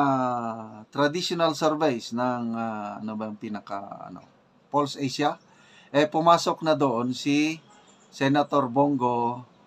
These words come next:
at Senator Bato de la Rosa. So, dalawa na. Ah, pumasok din doon si Willie Revillame, independent. Pumasok doon si Bintolbo,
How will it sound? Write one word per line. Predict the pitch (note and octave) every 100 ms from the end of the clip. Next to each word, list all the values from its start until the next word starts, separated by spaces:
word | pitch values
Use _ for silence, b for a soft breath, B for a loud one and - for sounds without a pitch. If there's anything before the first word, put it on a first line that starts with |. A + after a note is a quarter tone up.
| _
at | G#2+ A2 -
Senator | C3 B2+ B2+ - A#2 A2+ G2+ - G#2
Bato | A2+ A2 B2
de | A2 A2
la | G2
Rosa. | F#2 F#2 G2 D#2+ D2+
So, | - - - -
dalawa | E2+ G#2 C#3+
na. | F#3+ C#3 - b b b b b b
Ah, | - F2+ F2+
pumasok | - A2+ B2 B2 - B2+ -
din | C3 C3 A#2+
doon | B2+ A#2+ C3 B2+
si | B2 - B2+ B2+ B2 A#2+ A#2+
Willie | A#2 C3 C3 C3+
Revillame, | B2+ B2+ C3+ D3+ F3 D3+
independent. | A2+ A#2 C3+ C3+ F3+ F3+ C3+
Pumasok | - G#2+ A2+ A#2+ C#3 B2 B2
doon | B2 B2+ B2
si | - B2 A#2+ A2
Bintolbo, | C3+ C3 C#3+ C#3+ D#3+ C#3 G#2